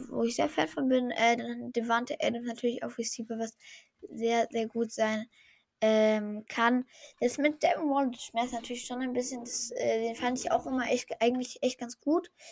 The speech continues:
Ähm, ja, in der Defense hat man natürlich immer noch ganz gute Leute, unter anderem Max Crosby. Es ist auf jeden Fall ein interessantes Team, aber jetzt auch kein Top-Top-Team, oder?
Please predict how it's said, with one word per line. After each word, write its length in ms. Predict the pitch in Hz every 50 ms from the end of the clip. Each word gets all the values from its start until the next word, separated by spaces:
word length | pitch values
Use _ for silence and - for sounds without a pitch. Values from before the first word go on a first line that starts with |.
| - - - - - - _ _ _ _ -
Ähm, 680 | 226 233 233 233 233 233 226 226 226 226 226 233 247 - - - _ _ _ _ _
ja, 220 | - 175 170 - - -
in 100 | - 247
der 80 | 247 233
Defense 460 | 247 247 233 240 247 240 233 - 240
hat 80 | 226
man 120 | 226 226 220
natürlich 380 | 220 220 220 - 226 220 -
immer 180 | - 226 220 220
noch 260 | 214 214 220 226 220 _ _ _ - - - _
ganz 220 | - - 226 233
gute 200 | - - 220 233
Leute, 280 | 226 220 214 226 233 226
unter 240 | - 220 226 220 -
anderem 240 | 214 214 214 214 208
Max 280 | 208 208 - - -
Crosby. 560 | - - - 214 214 220 - - 226 226 226 - - - - - - - - _ _ _ _ _
Es 160 | - 302 302
ist 220 | - 392 392 - -
auf 100 | - 285
jeden 180 | 294 302 311
Fall 400 | 320 - 311 302 302 302 302 - - -
ein 320 | 262 254 254 254 254 - _ _ _ _
interessantes 640 | - 262 285 311 285 269 262 - 269 254 262 262 -
Team, 180 | - - 247
aber 200 | - - - 226
jetzt 180 | 233 233 - - _
auch 340 | - - 254 254 262 - -
kein 440 | - - - 240 240 240 240 233 - _
Top-Top-Team, 1080 | - - - 233 233 - - - - - 214 214 - - - - - 214 202 190 - -
oder? 320 | - 240 277 339 403 -